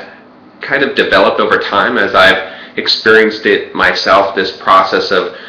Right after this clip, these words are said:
going through and figuring out how is the best way to learn something quickly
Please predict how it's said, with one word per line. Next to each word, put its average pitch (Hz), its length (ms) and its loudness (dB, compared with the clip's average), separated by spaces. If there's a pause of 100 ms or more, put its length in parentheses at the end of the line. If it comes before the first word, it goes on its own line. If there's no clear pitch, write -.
(140)
going 113 360 2
through 104 180 -2
and 98 140 -2
figuring 101 300 2
out 92 200 2
how 120 320 2
is - 140 2
the 110 60 0
best 92 300 0
way 85 220 2
to - 200 -12
learn 120 240 0
something 107 380 -8
quickly 143 720 -2